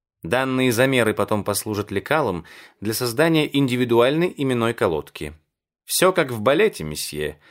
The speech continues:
Вставайте. Теперь потерпите две минуты, я обрисую левую стопу,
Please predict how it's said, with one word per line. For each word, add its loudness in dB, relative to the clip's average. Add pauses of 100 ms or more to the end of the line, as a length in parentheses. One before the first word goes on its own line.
(300)
Вставайте. 0 (800)
Теперь 0
потерпите -2
две -4
минуты, -4
я 2
обрисую -4 (360)
левую 0
стопу, -2